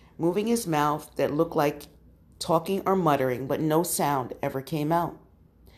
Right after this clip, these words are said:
He had an unnerving habit of throwing his head back with his mouth wide open as if he were laughing heartily,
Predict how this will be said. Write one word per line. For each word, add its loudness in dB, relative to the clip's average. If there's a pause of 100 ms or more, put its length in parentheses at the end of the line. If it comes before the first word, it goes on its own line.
(340)
He 0
had 6
an 6
unnerving 2
habit 4
of -6
throwing 4
his -2
head 2
back 2
with -4
his -4
mouth -2
wide 4
open 0 (360)
as 0
if 0
he -2
were 4
laughing 2
heartily, 0